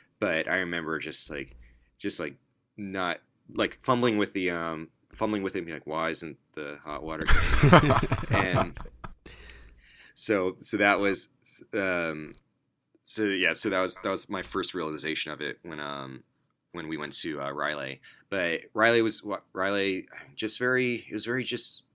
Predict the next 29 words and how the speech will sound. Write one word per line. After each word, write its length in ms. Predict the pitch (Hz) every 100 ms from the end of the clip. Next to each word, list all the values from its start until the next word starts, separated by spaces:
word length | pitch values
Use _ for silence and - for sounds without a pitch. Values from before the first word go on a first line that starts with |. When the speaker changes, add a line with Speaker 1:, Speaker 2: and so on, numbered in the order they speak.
| _ _
Speaker 1:
chill. 480 | - - 90 73 69 _ -
Uh, 200 | 71 76
you 120 | 80
know, 140 | 78 67
we 280 | 78 78 71 _ _
hung 200 | - 110
out 220 | 101 98
on 100 | 87
the 60 | 76
beach. 640 | 71 87 90 90 - - - - _ -
I 100 | 80
remember, 760 | 80 80 80 78 78 78 67
um, 360 | 76 73 69 65 _ _ _ _ _ _
someone 380 | - 110 101 82
playing, 480 | - 85 82 80 78
um, 560 | 76 71 69 65 62 55 _ _ _ _ _ _ _ _
some 420 | - - 87 78 78 _ _ _ _ _
classical 440 | - 98 - 98
guitar, 800 | 90 - - 95 95 92 92 90 - _ -
um, 480 | 92 85 80 78 78
while 200 | 80 80
we 220 | 80 76
sat 400 | - - 82 78
near 140 | 80
a 40 | 71
campfire, 800 | - 95 - 95 90 90 87 87
and 160 | 71 67 - - _
we 140 | - 85
were 240 | 80 73